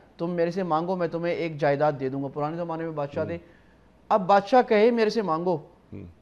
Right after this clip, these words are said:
Speaker 1: और जब मांगे तो वो कहे "मैं नहीं देता।"
Speaker 2: हम्म।
Speaker 1: तो ये तो इंसानों के बादशाह से बाइद है।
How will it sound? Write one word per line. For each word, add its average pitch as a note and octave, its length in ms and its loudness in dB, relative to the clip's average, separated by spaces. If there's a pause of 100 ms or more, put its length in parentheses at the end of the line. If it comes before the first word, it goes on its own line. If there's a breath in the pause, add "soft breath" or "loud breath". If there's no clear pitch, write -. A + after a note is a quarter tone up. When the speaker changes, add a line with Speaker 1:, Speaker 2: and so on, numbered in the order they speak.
(160)
Speaker 1:
और F#3+ 160 2
जब A3 140 4
मांगे G3+ 400 4
तो G#3+ 120 0
वो G#3+ 80 2
कहे G#3 180 2
"मैं F3 140 0
नहीं F#3 120 -4
देता।" D#3 220 -4
Speaker 2:
हम्म। - 500 -16 (100)
Speaker 1:
तो F#3+ 60 -12
ये A#3 100 -8
तो D4+ 120 -10
इंसानों A#3 520 -6
के B3 100 -4
बादशाह G3 340 -2
से F#3 140 -6
बाइद D3 280 -4
है। - 300 -10